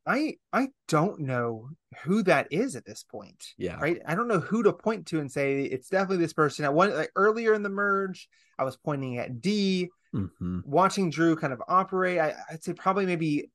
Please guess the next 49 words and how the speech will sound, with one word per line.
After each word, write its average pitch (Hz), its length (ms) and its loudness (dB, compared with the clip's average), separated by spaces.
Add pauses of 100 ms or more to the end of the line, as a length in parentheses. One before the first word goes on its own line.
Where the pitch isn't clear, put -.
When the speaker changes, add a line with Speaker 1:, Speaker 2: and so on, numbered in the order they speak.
(120)
Speaker 1:
Dee 160 220 4
and 147 80 4
Austin 151 400 2
are 139 40 -2
kind 135 140 -10
of 123 60 -14
the 120 100 -8
linchpins, 196 800 0
but 147 200 -2
do 135 80 -6
they 147 140 2
even 143 260 0
get 139 200 -2
the - 60 -14
credit 185 460 2 (100)
for 165 480 2 (320)
all 180 220 2
those 143 280 0
moves? 190 600 -2 (260)
And 151 100 -8
so 202 340 6 (340)
I 151 80 -4
kind 254 320 -4
of 262 180 -4
want 139 540 -6 (520)
Dee 151 220 0
and 165 100 0
Austin 160 500 -2
to 156 100 -2 (480)
end 156 200 -2
up 180 200 6
in 165 80 6
the 165 120 6
Speaker 2:
<laughs> - 20 -10
Speaker 1:
final 160 360 2
three 160 600 -2 (440)
to 156 100 -2
see 185 280 0
how 165 240 4
that's, 160 240 2
like, 135 260 4
I 170 40 4
want 196 160 2
it 175 100 -10
to, 160 80 -10
like, 135 180 -14
Dee, 202 320 -2
Austin, 151 500 0
and, 135 480 -6